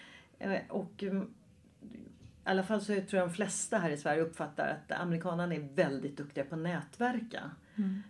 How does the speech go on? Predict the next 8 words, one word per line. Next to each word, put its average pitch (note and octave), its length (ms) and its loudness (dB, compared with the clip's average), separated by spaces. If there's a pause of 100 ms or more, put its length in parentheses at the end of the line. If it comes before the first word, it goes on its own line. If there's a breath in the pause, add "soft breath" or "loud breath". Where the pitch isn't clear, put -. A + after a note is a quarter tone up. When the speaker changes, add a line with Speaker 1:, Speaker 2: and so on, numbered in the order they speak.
(140 loud breath)
Speaker 1:
Eh, F3 800 0
hur B3 100 8
är A#3 100 10
det A3+ 60 10
för A#3 120 2
dig D3 320 2 (680)
att E3+ 140 -2
nätverka? C#3+ 460 -8